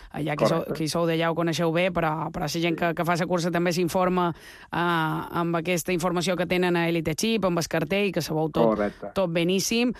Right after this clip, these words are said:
Speaker 1: Eh, per tant,
Speaker 2: Mhm.
Speaker 1: ja queda només gaudir, que dissabte tot acompanyi, que s'animi més gent, que, que hi ha tot un seguit de premis i sobretot el premi de, de passar una jornada de, de dissabte vespre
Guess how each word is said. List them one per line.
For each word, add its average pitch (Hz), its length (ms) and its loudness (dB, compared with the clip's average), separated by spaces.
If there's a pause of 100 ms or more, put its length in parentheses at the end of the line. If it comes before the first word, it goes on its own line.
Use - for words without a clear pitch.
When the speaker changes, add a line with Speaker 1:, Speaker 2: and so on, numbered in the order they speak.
(200)
Speaker 1:
Eh, 165 400 4
per 170 140 2
tant, 180 240 4
Speaker 2:
Mhm. - 20 2
Speaker 1:
ja 180 120 2
queda 180 340 4
només 180 300 4
gaudir, 180 500 2
que 202 140 2
dissabte 180 600 2
tot 185 220 0
acompanyi, 196 760 2
que 190 120 0
s'animi 190 340 2
més 175 200 2
gent, 214 400 2
que, 175 160 0 (320)
que 160 80 -2
hi 165 80 0
ha 170 260 2 (300)
tot 185 200 -2
un 185 100 2
seguit 180 200 0
de 175 140 2
premis 180 340 2
i 156 40 -6
sobretot 170 420 0
el 165 140 -2
premi 170 260 2
de, 165 280 2
de 180 120 0
passar 185 220 2
una 190 120 2
jornada 185 520 2
de, 175 200 2
de 175 140 0
dissabte 175 420 0
vespre 190 440 0